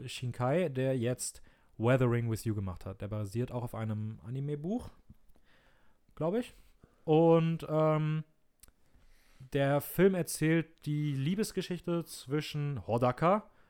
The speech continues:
und Hina, die sich kennenlernen, als Hodaka nach Tokio zieht. Äh, er selber, äh, findet irgendwie nicht seinen Platz in der Stadt, bis er sie kennenlernt.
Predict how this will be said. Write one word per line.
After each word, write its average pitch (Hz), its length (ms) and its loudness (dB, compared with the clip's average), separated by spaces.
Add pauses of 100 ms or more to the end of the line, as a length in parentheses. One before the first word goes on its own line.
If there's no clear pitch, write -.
(140)
und 123 160 -2
Hina, 180 400 2 (800)
die 147 140 0
sich 147 220 -2
kennenlernen, 165 400 2
als 147 160 -2
Hodaka 143 280 0
nach 127 120 0
Tokio 107 260 -4
zieht. - 320 -12 (800)
Äh, 139 500 2
er 147 160 0
selber, 175 720 4 (600)
äh, - 140 -14 (480)
findet 165 260 0
irgendwie 160 180 2
nicht 160 120 0
seinen 147 140 -2
Platz - 240 -2
in 175 60 0
der 170 80 -2
Stadt, 165 340 -2
bis 160 160 -2
er 151 120 -4
sie 127 120 -8
kennenlernt. 170 640 -2